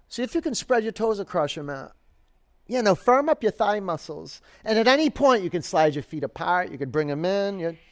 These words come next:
just investigate 'em, like, where is it stable so I can lean forward and get, uh, completely relaxed through the upper body. Breathe in. Empty out. Ground your feet in your mat. Stand up.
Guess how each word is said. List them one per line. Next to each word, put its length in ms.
just 180
investigate 680
'em, 60
like, 200
where 280
is 120
it 100
stable 800
so 140
I 100
can 200
lean 200
forward 420
and 140
get, 240
uh, 220
completely 480
relaxed 920
through 120
the 100
upper 180
body. 480
Breathe 300
in. 340
Empty 280
out. 460
Ground 380
your 80
feet 260
in 60
your 100
mat. 340
Stand 300
up. 320